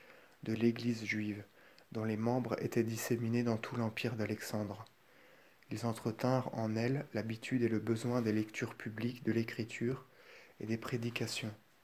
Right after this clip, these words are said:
Ils la préparèrent à recueillir, quand les temps seraient accomplis,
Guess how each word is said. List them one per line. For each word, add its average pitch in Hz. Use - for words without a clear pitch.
Ils 107
la 107
préparèrent 117
à 104
recueillir, 113
quand 113
les 107
temps 127
seraient 113
accomplis, 117